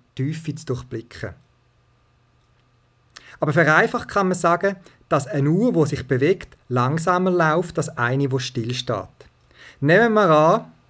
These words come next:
es gibt, äh, zwei Zwillingsbrüder, der eine bleibt auf der Erde, der andere wird Astronaut und fliegt mit einer superschnellen Rakete für Jahre auf eine grosse Reise durchs Weltall.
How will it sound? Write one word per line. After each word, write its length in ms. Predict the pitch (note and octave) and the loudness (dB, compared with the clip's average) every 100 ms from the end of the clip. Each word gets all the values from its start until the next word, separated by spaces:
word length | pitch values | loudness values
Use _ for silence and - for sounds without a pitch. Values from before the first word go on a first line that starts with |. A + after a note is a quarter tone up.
| _ _ _ _ _ _ _ _ _ | _ _ _ _ _ _ _ _ _
es 120 | - - | -8 -4
gibt, 220 | E3 - - - _ _ _ _ | -4 -4 -12 -20 _ _ _ _
äh, 280 | C3+ A#2+ A2+ | -4 -4 -4
zwei 220 | - A#2+ | 0 0
Zwillingsbrüder, 920 | B2 - A3 C#4+ - G#3+ A3+ A#3+ A3 B3 B3 - | 2 2 4 2 2 4 4 6 2 2 -2 -8
der 140 | - | 0
eine 200 | C3 C3+ | 2 2
bleibt 380 | - E3 E3 D#3+ | 2 2 2 2
auf 140 | B2+ | -2
der 200 | - - | -4 -4
Erde, 380 | B2 C3+ G3+ C4 D#4 _ _ _ - _ | 2 4 4 2 0 _ _ _ -20 _
der 140 | - - | -6 2
andere 420 | C#3+ F#3+ G#3+ A#3+ - _ _ - | 2 4 2 0 -8 _ _ -2
wird 380 | C#3+ C#3+ - - | 0 0 -2 -2
Astronaut 840 | C3 B2+ - B2+ B2 D3+ A#3+ - - - - | 0 0 0 4 4 4 2 -6 -20 -20 0
und 200 | E3 D#3+ | 2 2
fliegt 340 | - F#3 - | 0 0 2
mit 240 | E3 D#3+ B2 | 0 2 0
einer 100 | B2+ | -2
superschnellen 960 | - A#3 B3 - E3+ D#3 C#3+ E3+ D3 | 0 0 0 -2 0 2 4 4 4
Rakete 520 | C#3 C3 C#3+ D#3+ D#3+ | 2 4 2 0 -6
für 140 | D#3 C3+ | -2 0
Jahre 720 | B2+ C3 C3 D#3+ D#3 D#3 D#3+ - | 2 2 4 4 4 2 -2 -6
auf 140 | C3+ B2+ | -4 -4
eine 60 | |
grosse 460 | B2+ B2 C3+ C#3+ C3+ | 0 4 4 2 2
Reise 320 | G#2+ A2+ B2 | 4 2 0
durchs 180 | C3 B2+ | -2 0
Weltall. 520 | G#2 A#2 B2 F#2+ F#2 | -2 -2 -6 -10 -12